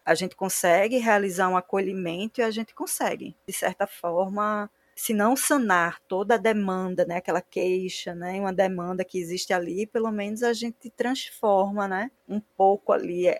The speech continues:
aquele estudante, né, a gente possibilita, né, a gente incentiva aquele estudante a fazer algumas reflexões e, e, e através disso ele consegue seguir,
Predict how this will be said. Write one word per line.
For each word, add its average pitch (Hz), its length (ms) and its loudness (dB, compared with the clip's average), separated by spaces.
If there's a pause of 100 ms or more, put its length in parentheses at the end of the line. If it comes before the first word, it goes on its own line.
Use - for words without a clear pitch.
(120)
aquele 185 360 0
estudante, 185 680 -6
né, 185 80 -2
a 180 40 0
gente 196 280 -6
possibilita, 202 800 0
né, - 160 -2
a 185 40 -2
gente 196 300 -6
incentiva 220 600 -4
aquele 196 200 -4
estudante 196 480 -6
a - 20 -10
fazer 190 300 0
algumas 196 300 0
reflexões 214 1080 -2
e, 220 300 2
e, 208 340 2 (140)
e 196 180 0
através 220 500 4
disso 220 240 -4
ele 254 80 -6
consegue 277 440 -2
seguir, 202 360 -4